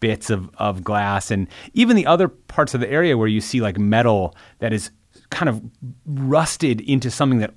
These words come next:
almost looks like a geological formation. And then you look carefully and you're like, "Oh, those are old cans."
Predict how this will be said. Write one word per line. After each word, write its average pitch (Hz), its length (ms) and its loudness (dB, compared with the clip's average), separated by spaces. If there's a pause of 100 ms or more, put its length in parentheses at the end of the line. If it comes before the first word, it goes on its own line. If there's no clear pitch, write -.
almost 165 360 4
looks 135 140 -2
like 98 80 -4
a 95 80 0
geological 101 640 0
formation. 85 500 -6
And 95 80 -4
then 110 60 2
you 117 80 6
look 117 180 2 (200)
carefully 120 420 0
and 92 80 -2
you're 92 80 -2
like, 90 200 -6
"Oh, 190 100 2
those 175 160 4
are 147 180 0 (120)
old 165 180 0
cans." 208 540 0